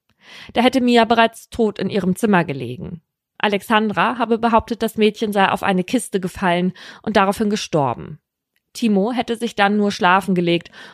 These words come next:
und bevor er heute aufgewacht ist, hätte Alexandra die Leiche der Kleinen schon alleine aus der Wohnung geschafft. Die beschuldigte Mutter des zweijährigen Mädchens, dessen Leiche mittlerweile aus den Nadelbaumästen befreit wurde,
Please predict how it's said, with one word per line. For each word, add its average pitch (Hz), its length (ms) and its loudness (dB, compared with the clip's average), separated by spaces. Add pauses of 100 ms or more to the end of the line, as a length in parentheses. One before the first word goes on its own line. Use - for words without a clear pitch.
und 202 160 -2
bevor 247 300 2
er - 140 0
heute 208 280 2
aufgewacht - 560 -2
ist, - 300 -12
hätte 262 200 -4
Alexandra 233 580 0
die 226 100 -4
Leiche 202 320 2
der 190 120 -2
Kleinen 185 360 0
schon 190 180 -6
alleine 180 420 2
aus 165 120 -6
der 156 140 -2
Wohnung 180 280 2
geschafft. - 600 -12 (760)
Die 247 80 -2
beschuldigte 254 520 2
Mutter 240 240 2
des - 200 -4
zweijährigen 196 540 0
Mädchens, 208 560 -4
dessen 190 260 -4
Leiche 185 280 2
mittlerweile 175 560 0
aus 175 140 -4
den 180 140 0
Nadelbaumästen 180 880 0
befreit 208 440 -2
wurde, 175 380 -6